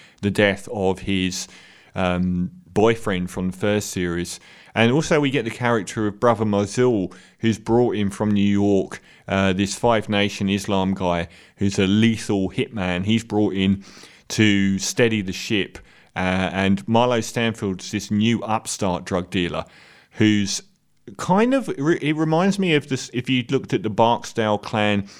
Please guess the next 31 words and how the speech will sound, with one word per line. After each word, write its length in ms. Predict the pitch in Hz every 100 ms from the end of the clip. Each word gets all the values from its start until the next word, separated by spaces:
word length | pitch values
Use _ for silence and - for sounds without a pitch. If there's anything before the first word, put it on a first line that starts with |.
| - -
as 120 | 110
being 300 | 107 110 104
the 60 | 98
Terminator, 680 | - 120 113 107 98 90 95
he's 220 | 110 127
kind 260 | - 139
of 80 | 123
like 200 | 104 104
the 80 | 107
T 300 | - 117 107
two 280 | 98 104 95
thousand. 680 | - 101 101 98 87 80 - - - - - - - -
He's 540 | - 123 131 131 - - _ 120
dead-eyed. 760 | 117 117 110 98 95 90 85 -
He 200 | - 113
has 320 | 107 101 92
no 320 | 107 107 120
morality. 760 | 120 101 95 98 95 - 95 92
He 180 | 92 107
has 240 | 101 98
no 440 | 104 107 110 110 104
thoughts 600 | - 117 110 104 - -
on 280 | 92 92 92 - - - - -
sentimentality 1300 | - 123 113 110 104 98 107 104 101 - 104 101 101
or 300 | 87 95 92
on 160 | 92
the 60 | 95
way 240 | 95 104
things 400 | 104 107 98 98
are 60 | 101
done. 420 | 104 98 95 95